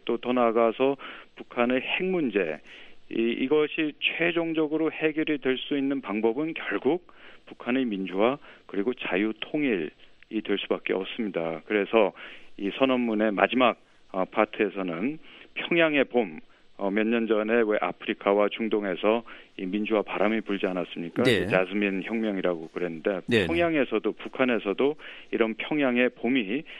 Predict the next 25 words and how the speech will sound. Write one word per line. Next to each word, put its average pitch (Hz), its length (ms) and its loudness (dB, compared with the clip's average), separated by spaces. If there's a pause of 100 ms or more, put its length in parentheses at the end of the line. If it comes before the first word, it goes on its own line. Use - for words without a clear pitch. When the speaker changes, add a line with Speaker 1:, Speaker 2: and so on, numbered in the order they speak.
(140)
Speaker 1:
빨리 139 240 2
올 120 160 2
수 - 160 -2
있도록 113 500 0 (340)
또 113 180 2
거기에 117 420 2
대한 120 320 -2
준비를 113 500 2 (340)
해야 160 140 4
된다는, 117 680 2 (120)
해, 139 160 -2 (140)
해야 143 140 4
된다라는 101 760 4
그런 113 300 0 (180)
골기 117 400 0
대회였고, 95 960 0 (340)
어, 95 100 2
오늘 127 480 4
진행이 113 400 0
될 135 260 2 (360)
이 98 40 0
워싱턴에서의 101 1300 2 (360)
이 95 80 0
월드 104 320 2
컨그레스 107 840 -2